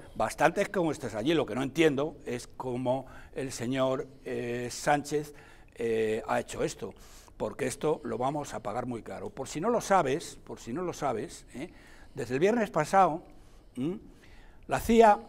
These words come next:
en primer lugar, y luego, más adelante, la dea, que se ocupa, sabes de, perfectamente quién es la dea, no te lo voy a aclarar, y la N S A, que a lo mejor no lo sabes, ¿eh? que era la antigua, mm, eh,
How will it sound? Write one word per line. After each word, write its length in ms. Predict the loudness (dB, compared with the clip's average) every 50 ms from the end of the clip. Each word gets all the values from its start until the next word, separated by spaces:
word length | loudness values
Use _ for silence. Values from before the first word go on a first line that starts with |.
| -18 -20 -20 -20 -20 -20 -16 -8 -4
en 120 | -4 -2
primer 220 | 0 2 2 2 4
lugar, 460 | 4 6 8 8 6 6 2 -8 -16 -20 -20 -20 -20 -20 -20 -20 -20 -20 -18 -8 0
y 100 | 0 4
luego, 520 | 8 8 8 10 10 8 6 4 2 -6 -10 -6
más 280 | 0 2 2 4 6
adelante, 500 | 4 6 6 6 4 4 2 -2 -4 -2
la 160 | 2 2 4 4
dea, 320 | 6 6 4 4 2 -2 -10 -10
que 100 | -10 -8
se 140 | -6 -6 -6
ocupa, 500 | -4 -2 -2 0 2 2 2 2 0 -4 -8
sabes 300 | -4 -2 0 0 0 -4 -6
de, 220 | -8 -6 -6 -6
perfectamente 640 | -4 -6 -6 -6 -6 -6 -6 -6 -6 -6 -6 -6 -6
quién 180 | -6 -6 -8 -6
es 60 | -6
la 120 | -6 -4
dea, 180 | -4 -4 -4 -6
no 120 | -8 -8
te 100 | -8 -6
lo 80 | -6 -4
voy 140 | -4 -4 -4
a 40 |
aclarar, 380 | -6 -6 -8 -6 -6 -6 -8 -8 -12 -18 -10 -4
y 120 | 0 2
la 140 | 4 6 6
N 140 | 6 6 4
S 200 | 2 4 8 8
A, 140 | 8 8
que 80 | 6 2
a 40 | 0
lo 60 | 0
mejor 200 | 0 -2 -2 -4
no 100 | -2 -2
lo 100 | -4 -4
sabes, 460 | -2 -2 -2 -2 -2 -6 -8 -12 -14 -12
¿eh? 180 | -12 -12 -12 -12
que 80 | -10 -6
era 140 | -4 -2 -2
la 80 | -2
antigua, 580 | -2 -4 -2 0 0 0 2 2 2 0 0 -4 -8 -18 -20 -20 -20 -20 -20 -20 -20 -20 -20 -12 -8
mm, 500 | -6 -4 -4 -4 -4 -2 -2 -2 -4 -4 -6 -8
eh, 1040 | -10 -10 -8 -8 -6 -6 -4 -4 -4 -4 -4 -4 -4 -4 -4 -4 -4 -6 -6 -8